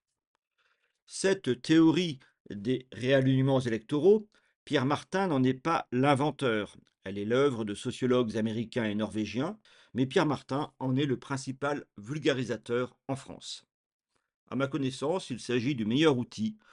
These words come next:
pour, pour comprendre comment l'on passe d'une période électorale à une autre, comment on passe d'un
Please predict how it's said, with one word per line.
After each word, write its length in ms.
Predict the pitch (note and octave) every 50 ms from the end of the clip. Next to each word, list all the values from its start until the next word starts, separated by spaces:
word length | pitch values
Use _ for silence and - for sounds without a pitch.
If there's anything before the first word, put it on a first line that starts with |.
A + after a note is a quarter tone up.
| - - - _ _ -
pour, 160 | - A#2+ A#2
pour 220 | - - - _
comprendre 640 | - F3 F#3 - - - B2 A#2+ B2 A#2+ C3+ C3+ C3 - _ _ _ _ _ _ _
comment 260 | - C#3+ C#3+ D3+ D#3+
l'on 180 | D#3+ D3+ C#3+ B2+
passe 500 | - - C#3 C3+ C#3+ D3+ D3 - - - - -
d'une 260 | A#2 A2 A#2 A2+ A2
période 640 | - - D#3 D3 D3 D3 C#3 C#3 D3 D#3 - - - _ _ _ _ _
électorale 800 | - D3 D3 C#3+ C3+ - - C3+ B2 G#2 A#2+ B2 B2+ C3+ B2+ - - _ _ _
à 100 | - B2+
une 180 | B2+ B2+ A#2+ A2
autre, 280 | - - - - - _
comment 280 | - A#2 A#2 B2+ C3 B2
on 60 | G2+
passe 300 | - D3 D3+ D#3+ C3+ C3
d'un 180 | A#2+ A#2 -